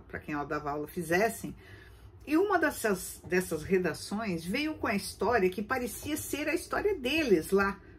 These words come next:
na floresta. E ela acaba procurando pelo Paul, que sabe que ele é um promotor e tal. Bom, sei dizer que essa é a parte mais bonita do livro que eu achei. O reencontro dos dois, depois de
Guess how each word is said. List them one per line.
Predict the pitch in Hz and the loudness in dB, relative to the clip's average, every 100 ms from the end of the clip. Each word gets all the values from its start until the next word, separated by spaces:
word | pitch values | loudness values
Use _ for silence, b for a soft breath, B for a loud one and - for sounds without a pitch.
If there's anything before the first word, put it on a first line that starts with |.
| B | B
na | 170 | -4
floresta. | 180 170 143 117 - - - B B B B B | -2 0 -2 -4 -8 -14 -16 B B B B B
E | 294 | 4
ela | 320 | 6
acaba | 330 302 311 311 | 4 0 0 -2
procurando | 302 330 359 330 233 202 208 214 | 0 2 4 6 4 2 0 2
pelo | 240 233 247 | 2 2 2
Paul, | - 185 180 240 | 2 8 10 8
que | - 202 | 4 -2
sabe | - 160 165 | 2 2 2
que | 156 | 2
ele | 143 | 2
é | |
um | 147 | 2
promotor | 165 165 190 247 - 196 196 202 | -2 0 2 2 8 10 10 10
e | 202 | 8
tal. | 202 170 175 202 - b b b - | 4 2 2 0 -8 b b b -6
Bom, | 277 262 | -4 -2
sei | 254 285 | -2 -2
dizer | 254 226 262 214 | -4 -4 -4 -4
que | 254 233 | -2 2
essa | 233 240 247 | 2 2 2
é | 226 | 0
a | |
parte | 214 214 208 208 214 | 2 2 2 0 -2
mais | 233 285 214 | 0 0 0
bonita | 185 214 202 190 185 - - 151 156 - - | -2 0 2 2 0 -4 -8 -8 -10 -18 -8
do | 175 | 0
livro | 180 147 131 135 131 | 0 0 -6 -6 -6
que | 139 | -4
eu | 131 | -4
achei. | - - 127 113 - - B B B B B | -4 -2 0 0 -4 -12 B B B B B
O | 214 | 0
reencontro | 262 269 247 - 254 247 208 | 2 0 -2 -2 0 4 4
dos | 185 190 180 | 6 4 6
dois, | 190 208 190 135 - - - - | 8 8 6 4 -4 -12 -12 4
depois | 185 180 190 185 | 4 8 10 10
de | 180 185 175 165 | 8 2 4 2